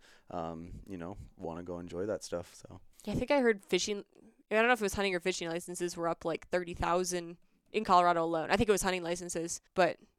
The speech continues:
Speaker 2: yeah, that's a lot more people out there on the rivers. I am curious how many are gonna still be around next year, but
Speaker 1: Right.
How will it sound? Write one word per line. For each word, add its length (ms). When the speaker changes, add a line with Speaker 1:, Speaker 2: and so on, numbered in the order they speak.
Speaker 2:
yeah, 140
that's 120
a 40
lot 120
more 120
people 200
out 160
there 200
on 120
the 60
rivers. 180
I 80
am 200
curious 260
how 120
many 160
are 60
gonna 300
still 200
be 100
around 180
next 260
year, 240
but 180
Speaker 1:
Right. 200